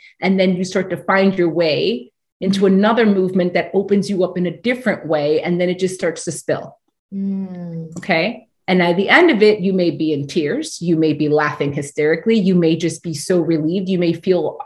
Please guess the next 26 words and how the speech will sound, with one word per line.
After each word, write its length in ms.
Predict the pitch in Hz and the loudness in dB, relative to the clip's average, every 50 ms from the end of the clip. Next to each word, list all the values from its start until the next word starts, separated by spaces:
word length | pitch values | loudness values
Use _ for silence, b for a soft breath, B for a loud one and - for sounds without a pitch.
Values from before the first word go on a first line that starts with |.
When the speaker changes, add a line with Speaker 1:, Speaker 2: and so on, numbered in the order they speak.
| - - | -16 -14
Speaker 1:
sixty 460 | - - 233 226 - - - 208 180 | -10 -8 -8 -8 -8 -8 -8 -8 -8
feet 320 | - - 185 170 156 - | -6 -6 -8 -8 -8 -8
tall 320 | - - 175 165 170 185 202 | -8 -4 0 0 2 2 2
or 160 | 190 180 - | 0 0 0
all 200 | 196 214 214 196 | 0 -2 -2 -2
those 220 | 185 180 180 180 | -2 -2 -2 -2
things 280 | - 180 170 160 165 160 | -4 -4 -4 -4 -6 -8
combined. 760 | - - 160 156 151 147 147 147 151 180 220 254 277 262 B B B B B B B B - | -10 -8 -8 -6 -4 -4 -2 -2 -2 0 0 -2 -2 -2 B B B B B B B B -4
But 160 | 185 180 185 | -2 0 2
basically, 680 | 185 170 185 180 - 240 247 240 - 196 170 165 170 | 2 2 2 2 0 -4 -4 -2 -2 0 0 0 0
it 80 | - - | -2 -4
was 160 | 165 165 160 | -6 -6 -4
the 160 | - 175 185 | -2 -2 0
idea 260 | 190 196 175 180 170 160 | 0 0 0 2 0 0
that 180 | 170 151 - 170 | 0 -2 -2 -2
you 100 | 175 151 | -4 -4
felt 420 | - - - 180 196 233 220 - | -4 -2 0 0 0 0 -2 -2
it 180 | 247 220 - - | -4 -4 -4 -6
too, 340 | - - 202 202 226 269 285 | -6 -2 -2 0 0 0 -2
and 240 | - 180 175 170 170 | -2 -2 0 0 0
now 340 | 170 175 175 175 180 170 | -2 -2 0 0 -2 -2
you 140 | 170 165 165 165 | -2 -4 -6 -6
could 300 | - - 165 156 - 156 | -6 -8 -8 -6 -6 -4
move 240 | 160 160 147 139 147 | -4 -4 -4 -4 -4
it 240 | 139 143 - - - _ _ _ - | -6 -8 -10 -20 -20 _ _ _ -10
off 200 | 147 139 143 - | -8 -8 -8 -10